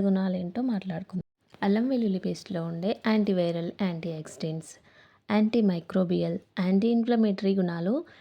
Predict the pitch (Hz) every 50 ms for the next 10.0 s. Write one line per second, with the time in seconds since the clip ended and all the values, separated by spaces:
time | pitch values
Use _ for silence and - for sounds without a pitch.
0 | - _ - - 220 220 247 254 262 247 226 208 190 196 202 214 214 180 180 185
1 | 180 190 185 185 180 185 170 170 170 - 160 - - - _ _ - 202 240 277
2 | 254 220 196 196 190 185 190 180 - - 170 170 165 - 160 156 160 165 160 165
3 | 165 175 - 240 269 285 - - - - - - _ - 240 240 226 202 190 180
4 | - - - 160 - - - 208 208 214 208 202 196 180 175 175 185 220 285 -
5 | - _ - 202 196 190 202 202 202 196 196 185 165 - - - 180 165 165 170
6 | - 208 262 320 - _ _ - _ _ _ _ _ _ - - 214 220 220 220
7 | 214 220 220 - _ _ _ - - - 202 185 185 - 214 208 - 214 208 196
8 | - 208 202 - - _ _ _ _ _ _ _ _ - 214 196 190 - 214 202
9 | - - 196 185 180 180 180 208 226 262 233 196 - 190 - - - 175 185